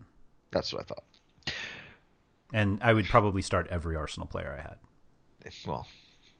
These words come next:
Speaker 2: I don't have that
Speaker 1: oh.
Speaker 2: many, but I would start them if I did.
Speaker 1: So you think that Richarlison's the best option in this game, and then Arsenal has all the other places?
Speaker 2: Um,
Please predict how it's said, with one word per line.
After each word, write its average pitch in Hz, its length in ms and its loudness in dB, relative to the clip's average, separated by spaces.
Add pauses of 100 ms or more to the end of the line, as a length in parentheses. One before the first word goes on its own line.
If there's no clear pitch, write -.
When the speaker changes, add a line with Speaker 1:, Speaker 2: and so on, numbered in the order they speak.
(840)
Speaker 2:
I 101 80 4
don't 92 80 4
have 95 180 6
that 90 100 4
Speaker 1:
oh. 90 40 0
Speaker 2:
many, 95 220 0
but 82 120 -2
I 82 80 -2
would 80 280 -6
start - 260 -6
them 85 140 -10
if - 100 -10
I - 60 -8
did. - 180 -14 (260)
Speaker 1:
So - 120 0
you 143 120 6
think 147 280 6
that 131 160 10
Richarlison's 131 580 2
the 110 80 2
best 117 320 6
option 120 360 6
in 113 120 -6
this 110 160 -2
game, 92 480 2
and 98 160 0
then 98 280 4 (120)
Arsenal 104 400 0
has 92 400 4
all 101 180 2
the 90 140 -2
other 76 160 -2
places? - 480 -8 (220)
Speaker 2:
Um, 110 720 2